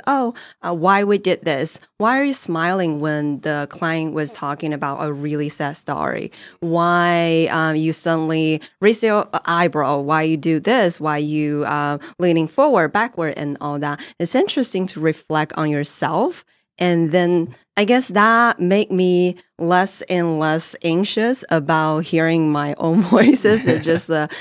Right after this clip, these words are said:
years of, uh, training process. And th-, yes, um, as you were saying, that there are definitely, um, therapeutic tricks we do with clients where we encourage them to, um, record, to do a,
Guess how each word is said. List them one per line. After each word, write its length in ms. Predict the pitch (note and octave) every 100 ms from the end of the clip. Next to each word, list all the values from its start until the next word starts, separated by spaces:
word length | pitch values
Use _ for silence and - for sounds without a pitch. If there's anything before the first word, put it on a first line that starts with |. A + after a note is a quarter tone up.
| - - -
years 440 | F3 F#3+ F#3+ G3
of, 180 | D#3+ D3
uh, 220 | D3+ D3+ D3+
training 600 | - D#3 D3+ D3+ D3 D3
process. 720 | - D#3+ D3+ - C#3 - - - - -
And 220 | A3 G3
th-, 120 | -
yes, 460 | G#3+ A#3 - - - -
um, 300 | F3 E3 D#3+
as 220 | E3+ E3+
you 80 | E3+
were 100 | F3
saying, 460 | G3+ E3+ E3 D#3+ D#3
that 320 | D3+ D3+ C#3+
there 120 | E3
are 120 | D#3
definitely, 640 | D3 E3+ E3 F3 E3+ D#3+ D#3+ _ _
um, 300 | E3+ E3 D#3+
therapeutic 720 | - E3+ D#3+ - E3 D#3 D3+
tricks 500 | - - D#3+ F#3 -
we 200 | F3 E3+
do 280 | D3 D3 D3+
with 240 | D#3+ D#3 -
clients 600 | - D3 D3 D#3 E3+ -
where 180 | D#3 D3+
we 320 | D3+ D3 D3 - -
encourage 420 | D#3+ E3 E3+ D#3 D3
them 260 | D3+ C#3+
to, 580 | C#3 D3+ C#3+ C#3+ C#3 C3+ -
um, 300 | C#3 C#3 C#3
record, 460 | C#3+ C#3 F3+ F3
to 100 | F3
do 240 | D3 D#3 D3
a, 380 | C#3 C#3 C#3